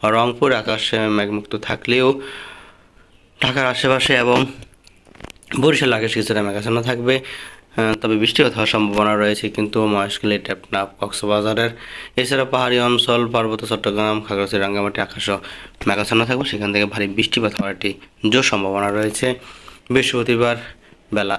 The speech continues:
এগারোটা নাগাদ। সে সাথে যদি আমরা, উম, বেলা তিনটা নাগাদ যদি আমরা দেখি, তাহলে দেখতে পাবো যে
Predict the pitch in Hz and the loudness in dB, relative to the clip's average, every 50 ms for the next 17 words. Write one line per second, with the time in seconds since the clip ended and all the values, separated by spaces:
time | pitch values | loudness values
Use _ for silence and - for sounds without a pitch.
0 | - 117 117 113 110 104 - 98 92 95 95 98 95 - - 123 131 - 123 110 | -2 -2 -2 0 0 -2 -4 -4 -6 -6 -6 -8 -6 -6 -4 -2 0 0 0 0
1 | 113 110 113 113 113 107 117 113 113 113 123 - - - - - - - - - | -2 0 2 2 2 4 4 4 4 2 2 0 -2 -6 -10 -10 -10 -10 -10 -12
2 | - - 131 127 123 123 123 117 117 123 123 123 120 117 - - - - 147 160 | -4 2 4 6 6 6 4 4 4 4 4 4 4 2 -2 -4 -2 0 2 2
3 | 160 170 139 123 117 117 113 117 113 113 110 113 113 113 113 110 120 113 110 107 | 4 4 4 4 4 2 2 2 2 2 4 2 2 2 2 2 2 2 2 2
4 | 107 110 110 110 110 117 113 113 113 113 110 120 | 2 2 2 0 0 0 2 2 2 2 2 2